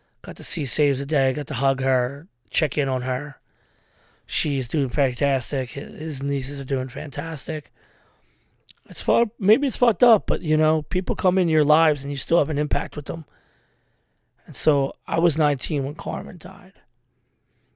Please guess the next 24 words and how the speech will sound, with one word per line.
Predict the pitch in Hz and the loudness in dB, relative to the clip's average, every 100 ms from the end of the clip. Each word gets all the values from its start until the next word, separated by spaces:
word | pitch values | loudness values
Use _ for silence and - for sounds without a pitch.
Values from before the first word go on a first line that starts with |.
| _ _ - _ _ | _ _ -20 _ _
And, | 143 139 139 | -8 -8 -8
uh, | 147 156 175 180 _ _ _ _ _ _ _ _ _ _ _ _ _ _ _ | -8 -10 -12 -16 _ _ _ _ _ _ _ _ _ _ _ _ _ _ _
Carmen | - 170 151 143 | -10 -4 -2 0
was | 139 - | -2 -6
twenty-one, | - 165 165 156 151 160 160 | -6 -6 -6 -6 -6 -4 -4
I | 151 | -4
think, | 135 156 - | -6 -10 -8
turning | 151 147 143 | -6 -6 -6
twenty-two. | 160 151 143 - 95 85 - _ _ _ _ _ _ _ _ _ _ _ _ _ _ - | -8 -8 -8 -8 -8 -10 -18 _ _ _ _ _ _ _ _ _ _ _ _ _ _ -10
And | 165 | -8
to | |
think | - 185 | 2 4
about | 165 156 147 | 6 6 6
this | 139 | 2
little | 147 151 | 4 4
jerk | 131 151 147 156 | 4 2 2 0
off | 147 | -2
from | 135 | -4
Texas | 143 151 143 156 143 | 0 2 2 -2 -8
that | 143 | -8
started | - 160 143 - | -2 0 0 -4
this | 156 | -8
fucking | - 151 - 135 | -6 -6 -6 -6
rant. | 135 139 - | -6 -6 -10